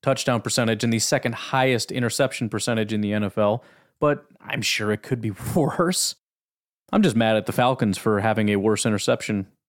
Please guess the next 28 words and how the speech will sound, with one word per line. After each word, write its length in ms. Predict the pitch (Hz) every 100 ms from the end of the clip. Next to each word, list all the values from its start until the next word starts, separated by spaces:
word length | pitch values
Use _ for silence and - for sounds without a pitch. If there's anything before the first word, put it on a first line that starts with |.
| _ _
percentage 500 | 107 110 101 92 107
than, 340 | 101 101 -
because 340 | 107 107 110
then 140 | 107 110
it 60 |
would 120 | 110 101
be 140 | 104
Chicago's, 720 | - 110 104 101 101 92 - -
you 100 | 110
know, 180 | - - -
number 240 | 98 92
one 180 | 90 92
in 80 | 90
both 200 | 92 -
categories, 540 | 80 78 80 82 85
and 100 | 104
that 80 | 98
would 100 | 113
be 100 | 123
hilarious, 600 | 139 151 165 95 - -
or 100 | 107
dead 240 | 95 117 101
last 340 | 101 95 87
in 60 | 90
both 200 | 85 -
categories, 440 | 98 - 98 95
I 60 | -
guess. 240 | - -